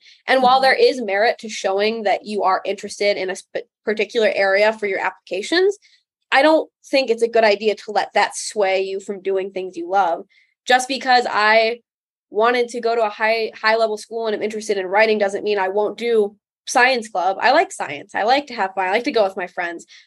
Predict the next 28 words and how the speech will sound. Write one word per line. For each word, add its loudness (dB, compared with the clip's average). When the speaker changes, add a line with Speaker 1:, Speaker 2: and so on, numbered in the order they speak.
Speaker 1:
I 2
like 2
to -4
do -6
band, 2
not 0
just -8
because -8
it -6
looks -4
good 2
on -2
an -2
application, -4
but 2
because 2
I 4
love 2
the 0
people -6
there, -4
because -12
I 0
love -2
to 0
play -2
my 0
instrument. -8